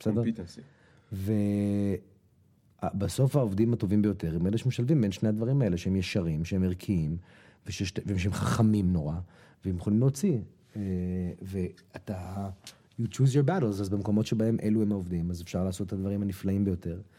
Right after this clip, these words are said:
Speaker 1: הרבה פעמים עושים אותם גם, לא צריכים אותי אפילו, זאת אומרת, זה רק, אתה רק חותמת ואומר קדימה,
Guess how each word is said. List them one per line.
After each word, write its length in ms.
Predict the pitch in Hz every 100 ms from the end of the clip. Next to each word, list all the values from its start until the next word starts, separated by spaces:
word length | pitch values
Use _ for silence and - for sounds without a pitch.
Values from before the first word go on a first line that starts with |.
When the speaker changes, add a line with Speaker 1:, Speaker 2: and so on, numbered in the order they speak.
| - - _ _
Speaker 1:
הרבה 120 | 87 85
פעמים 240 | 101 98
עושים 220 | 95 107
אותם 180 | 95 101
גם, 260 | 101 101 98 - - -
לא 120 | 104
צריכים 220 | - 165
אותי 160 | 196 98
אפילו, 280 | 90 90 87
זאת 80 |
אומרת, 120 | 95 90
זה 60 |
רק, 140 | 90 85
אתה 140 | 92
רק 180 | 95 - 107
חותמת 520 | - 104 202 127 98
ואומר 400 | 95 92 92 98
קדימה, 400 | 95 107 143 147